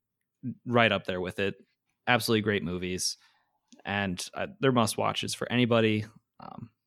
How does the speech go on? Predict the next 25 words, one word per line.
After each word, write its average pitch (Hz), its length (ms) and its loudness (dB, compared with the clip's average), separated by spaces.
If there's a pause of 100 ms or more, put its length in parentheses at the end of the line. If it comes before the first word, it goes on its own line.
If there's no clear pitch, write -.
(280)
I 101 80 -10
think 98 220 -4
Johnny 104 220 0
Depp 92 180 -4
did 90 120 -6
a 95 40 -6
fantastic 104 540 -6
job. 113 480 4 (640)
Captain 104 280 -2
Jack 92 180 -2
Sparrow 98 240 0
is 92 100 -4
just 92 220 -8 (140)
so - 180 -2
much 104 160 2
fun 95 200 -2
to 92 60 -4
watch, 95 580 -4 (140)
and 92 320 -2
I 110 80 -2
really 131 280 6
like 113 200 4
Captain 107 300 0
Barbossa 98 420 0
too. 98 320 -2